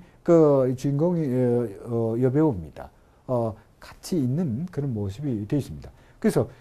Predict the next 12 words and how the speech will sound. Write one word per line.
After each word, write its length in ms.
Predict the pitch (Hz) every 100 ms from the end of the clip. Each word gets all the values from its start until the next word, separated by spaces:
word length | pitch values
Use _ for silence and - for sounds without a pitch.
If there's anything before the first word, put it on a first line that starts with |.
| -
이 180 | 190 160 -
한국적 680 | - 214 262 262 151 - -
덕목이 720 | 165 170 208 131 95 156 247
들어있는, 600 | 180 185 165 92 107 277 - - - -
어, 420 | 139 139 135 135 135 - -
요 500 | 170 165 156 143 135 - - - - _ _ _ _ _ _ - _ - - - -
윤희상의 760 | 165 190 208 156 117 101 160 208 - - _
이런 240 | 214 226 202
그, 160 | 170
어, 320 | 139 160 143 135 -
이, 240 | 151 143 120 - -
이, 280 | 151 139